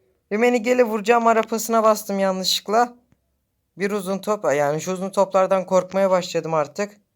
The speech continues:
Çok riskli dakikalardayız.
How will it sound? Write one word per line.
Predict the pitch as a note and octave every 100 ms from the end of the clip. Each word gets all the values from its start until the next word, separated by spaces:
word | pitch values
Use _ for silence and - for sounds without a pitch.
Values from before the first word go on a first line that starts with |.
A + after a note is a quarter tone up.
| _ _ _ _ _ _ _ _
Çok | - G3+ G3+ E3+
riskli | E3 - - G3+
dakikalardayız. | G3 - - F3 E3+ D#3 F3+ G3